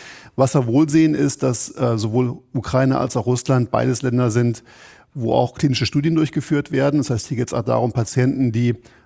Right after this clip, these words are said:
bereits in klinischen Studien waren, weiter gut zu versorgen, aber auch sicherzustellen, dass wir nach wie vor natürlich auch, ähm, ja, ähm, d-, dass wir in dem Fall auch vielleicht auf andere Länder umschwenken können, um hier,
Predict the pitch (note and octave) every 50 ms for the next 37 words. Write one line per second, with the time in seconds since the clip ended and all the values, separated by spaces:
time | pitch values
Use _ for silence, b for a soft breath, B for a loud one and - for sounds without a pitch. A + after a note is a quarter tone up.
0 | b _ _ C3 A2 B2 B2 A#2 - D#3+ C#3 G#2+ - C#3 C3 B2 - - B2+ G#2+
1 | - - B2+ A#2 A#2+ A2 G#2+ G2 A2 A2+ A#2 C3 C3 B2+ A#2+ A#2 A#2+ - B2+ A#2+
2 | - A#2 A2 B2 B2 - - C3 - B2 A2+ G2 G2 G#2 G#2+ A2+ B2+ C#3+ E3+ F3+
3 | E3+ F3 B B B B B B B B B _ - B2 A#2+ A#2 A2 - C3 A#2
4 | B2+ A#2 - C#3 A#2+ - - C#3 B2+ A#2+ A#2+ G#2 - C3 A2 A2+ A#2 A2 - A#2+
5 | G#2+ - - B2 G#2+ F#2+ B2+ A#2+ A2+ A2+ A2+ A#2 A2+ A#2 - - D#3+ - - B2+
6 | A#2 A2+ A2 G#2 G2+ b b b b b b b b b _ _ _ - A#2+ A2+
7 | A2+ A2+ - - - - C3 A#2+ A2+ G#2 A2 G#2+ A2+ - - _ _ _ - B2+
8 | - - - B2 A#2+ G#2 A#2+ C3+ A2+ A2+ C3 C3 - - C3+ C3 - C3 B2 -
9 | C3 - C3 A2+ G#2+ - B2 B2+ C#3+ C3+ B2 B2 B2+ B2 B2+ B2 A#2+ A#2 B B
10 | B B B B B _ - D3 D3+ - - C#3+ C#3 C3+ C#3+ C3+ B2 - C#3 B2+
11 | B2+ C3 C3+ C3 B2 A#2 G#2+ A2 B2 C3 C3+ C3 B2+ C3 -